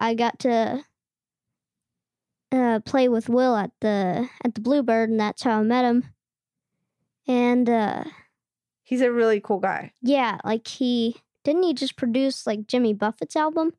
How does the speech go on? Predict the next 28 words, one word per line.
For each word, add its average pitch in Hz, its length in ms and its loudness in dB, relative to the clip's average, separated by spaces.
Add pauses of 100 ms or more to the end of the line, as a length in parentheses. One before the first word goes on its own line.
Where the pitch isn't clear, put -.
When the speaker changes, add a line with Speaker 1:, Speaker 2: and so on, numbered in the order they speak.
Speaker 2:
Jimmy 254 260 0
Buffett. 254 460 2
Speaker 1:
Yeah, 254 220 2
and 262 100 4
he 277 80 4
wrote 269 200 4
a 233 60 -4
song 302 360 0
on 208 140 0
that 190 180 0
album. 180 340 -2
Speaker 2:
Yeah, 175 540 0 (100)
uh, 202 300 2
Shamika 240 500 -2
Copeland. 269 920 0
Speaker 1:
Yeah. 240 400 -2
Speaker 2:
Steve 262 340 -2
Poltz. 262 440 0
Speaker 1:
Steve 233 560 -6
Poltz. - 540 -2 (580)
Speaker 2:
Uh, 208 500 2
Speaker 1:
Poltzy. 214 520 -4 (1120)
Speaker 2:
and 285 200 4
he's 269 340 0
just 269 220 -2
a, 196 140 2
he's 233 200 0
a, 151 220 0